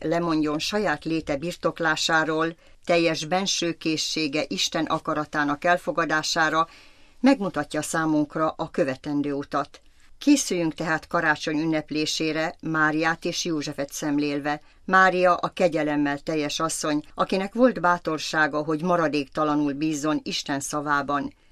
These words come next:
József a hűséges és igaz ember, aki inkább hitt az Úr szavának, mintsem a kételj és az emberi büszkeség hangjainak. Velük együtt haladjunk Betlehem felé, mondta az Urangyal elimádkozás előtt Ferenc pápa.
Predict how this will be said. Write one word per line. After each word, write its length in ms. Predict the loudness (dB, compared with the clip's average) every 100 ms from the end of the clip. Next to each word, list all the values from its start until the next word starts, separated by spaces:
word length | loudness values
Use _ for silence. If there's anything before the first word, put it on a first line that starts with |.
| -6
József 540 | -2 0 4 4 4 -2
a 120 | -6
hűséges 720 | -4 -2 0 2 2 0 0
és 160 | -2 -4
igaz 320 | -2 -2 0
ember, 440 | 0 0 0 -2 -8 -6
aki 340 | -2 -2 -2 -4
inkább 460 | -2 -2 0 0 0
hitt 300 | -6 -6 -6
az 180 | -4
Úr 140 | -6 -6
szavának, 680 | -4 -2 2 2 2 0 -2 -20 -12 -2
mintsem 420 | -2 2 4 4
a 140 | 4 0
kételj 680 | 0 -2 0 0 2 0 -2
és 200 | 0 0
az 140 | 2
emberi 380 | 2 2 2 2
büszkeség 640 | 0 -4 -4 -2 -2 -2
hangjainak. 720 | 0 2 4 4 2 2 -2 -8 -20 -2
Velük 400 | 4 4 4 4
együtt 320 | 2 0 -2
haladjunk 600 | 0 2 0 2 0 0
Betlehem 500 | -2 -2 -2 -4 -4
felé, 460 | -4 -2 0 0 -2 -10 -20 -12 0
mondta 520 | 0 4 6 6 6
az 180 | 0 0
Urangyal 500 | 0 2 4 2 2
elimádkozás 840 | 0 2 0 -2 -6 -4 -4 -2
előtt 340 | -2 0 -2 -4
Ferenc 400 | -6 -4 -6 -6
pápa. 460 | -2 -2 -2 -4